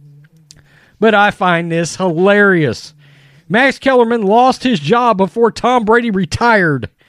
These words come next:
N F L fans are in awe that the Bucs Q B outlasted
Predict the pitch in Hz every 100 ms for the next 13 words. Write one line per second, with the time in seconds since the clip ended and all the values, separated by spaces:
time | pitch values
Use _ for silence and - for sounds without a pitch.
0 | _ _ - 170 240 220 240 214 - 214
1 | 214 190 190 170 170 190 170 170 151 151
2 | 196 - - 202 165 180 170 180 - 170
3 | 190 - 170 156